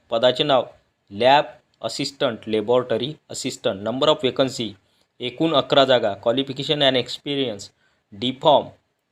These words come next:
ऑब्लिक बीएससी ऑब्लिक जीएनएम ऑब्लिक पॉली. Serial number five, पोस्ट, पदाचे नाव इन्स्ट्रक्टर. Number of vacancy,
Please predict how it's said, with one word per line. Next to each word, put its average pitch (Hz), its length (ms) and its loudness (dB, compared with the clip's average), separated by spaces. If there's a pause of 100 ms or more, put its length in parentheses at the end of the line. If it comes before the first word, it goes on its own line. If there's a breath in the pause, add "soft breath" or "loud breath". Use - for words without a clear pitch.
(160)
ऑब्लिक 131 440 -4
बीएससी 139 520 0 (200)
ऑब्लिक 123 480 -4
जीएनएम 127 540 2 (300)
ऑब्लिक 127 400 -4 (440)
पॉली. 110 280 -6 (720)
Serial 147 320 0
number 139 220 2 (120)
five, 143 200 2
पोस्ट, - 340 0
पदाचे 135 420 0
नाव 131 280 0
इन्स्ट्रक्टर. 143 720 2 (460)
Number 127 260 -4
of 143 180 0
vacancy, 131 460 -2